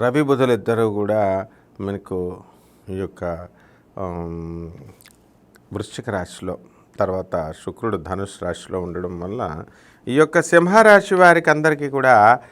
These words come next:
ఆ, క్యారెక్టర్ అసాసినేషన్ జరగడానికి అవకాశం ఉంటుంది. మీ మానభంగం, మానం దెబ్బతినడానికి అవకాశాలు ఉంటాయి. అంటే మానభంగం అంటే ఏదో, ఆ, జరిగిపోతాయని కాదు, మీ క్యారెక్టర్ని మీరు అమ్మేసుకుంటారనమాట.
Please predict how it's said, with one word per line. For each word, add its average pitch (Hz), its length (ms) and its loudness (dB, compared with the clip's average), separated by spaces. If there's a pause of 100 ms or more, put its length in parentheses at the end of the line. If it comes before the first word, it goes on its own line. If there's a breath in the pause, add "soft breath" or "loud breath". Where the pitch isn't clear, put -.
(320 loud breath)
ఆ, 117 140 6
క్యారెక్టర్ 170 580 0
అసాసినేషన్ 120 880 -4
జరగడానికి 101 520 -4
అవకాశం 92 480 -6
ఉంటుంది. 92 360 -12
మీ 104 180 -8
మానభంగం, 113 880 -2 (680 soft breath)
మానం 104 500 -4 (220)
దెబ్బతినడానికి 107 720 -4
అవకాశాలు 85 540 -10
ఉంటాయి. - 340 -20 (120)
అంటే 101 120 -8
మానభంగం 110 560 -4
అంటే 113 240 -4
ఏదో, 104 380 -2 (440 loud breath)
ఆ, 90 500 -2
జరిగిపోతాయని 101 680 -4
కాదు, 87 220 -4
మీ 85 140 -10
క్యారెక్టర్ని 123 680 -4
మీరు 98 180 -8
అమ్మేసుకుంటారనమాట. 85 1120 -10